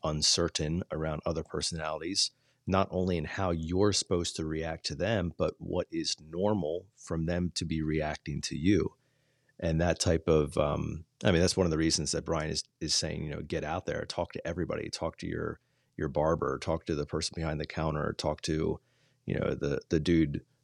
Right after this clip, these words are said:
that's, uh, the mechanic on your car or whatever, and, like, just get exposure, because if nothing else, it gives you a more well-rounded perspective of humanity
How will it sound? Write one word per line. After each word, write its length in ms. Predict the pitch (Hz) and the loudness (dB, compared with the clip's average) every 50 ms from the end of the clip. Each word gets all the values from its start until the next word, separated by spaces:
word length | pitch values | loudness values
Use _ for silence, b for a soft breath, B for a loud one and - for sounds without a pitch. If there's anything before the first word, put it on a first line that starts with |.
| _ | _
that's, 340 | - 78 - - - - - | -6 -2 2 4 4 4 4
uh, 240 | - - - - - | 4 2 0 0 -2
the 60 | 69 76 | -2 -2
mechanic 500 | 80 80 - - 92 85 82 78 - 95 | -2 -2 0 0 0 0 0 0 0 2
on 80 | 85 | 2
your 140 | 82 78 78 | 2 0 -2
car 340 | - - 104 92 85 80 76 | 0 2 2 4 4 4 2
or 40 | 78 | 0
whatever, 340 | 80 82 87 87 82 78 78 | 0 0 2 2 2 0 -2
and, 160 | - 80 80 | -2 -2 -2
like, 180 | 78 78 80 - | -4 -4 -6 -2
just 260 | - 92 85 - - - | 0 2 2 2 2 2
get 180 | 80 78 - | -2 -2 -2
exposure, 720 | - 73 - - - _ - 85 92 98 90 82 80 78 78 | -6 -2 -2 -2 -2 _ 2 2 2 2 2 0 -4 -4 -4
because 420 | - 80 - - 82 73 76 73 - - | -4 -6 -4 -2 -2 -2 -2 -4 -6 -8
if 180 | - - - | -8 -6 -4
nothing 440 | 85 85 87 90 90 - 82 78 - - | -2 -2 -2 -2 -2 -4 -6 -8 -6 -4
else, 280 | - 80 78 78 - | -4 -2 -2 -2 -2
it 120 | - - - | -4 -4 -4
gives 240 | 85 80 76 - - | -4 -4 -4 -4 -6
you 100 | 78 73 | -6 -6
a 60 | 76 | -4
more 260 | 76 78 82 80 80 | -2 0 2 2 2
well-rounded 920 | 78 - 80 80 76 76 73 71 73 80 78 85 92 92 85 85 78 73 - | 0 0 0 0 0 -2 -4 -4 -4 -2 0 2 2 2 2 2 0 -2 -4
perspective 540 | - - - - - - 82 - - 78 - | -8 -6 -6 -4 0 0 -2 -2 -2 -6 -6
of 60 | - - | -6 -14
humanity 1040 | - - - - 87 80 76 73 76 82 92 98 90 73 - 82 78 78 80 - | -10 -8 -4 -2 0 0 0 2 2 4 4 4 4 2 2 0 -2 -2 -4 -6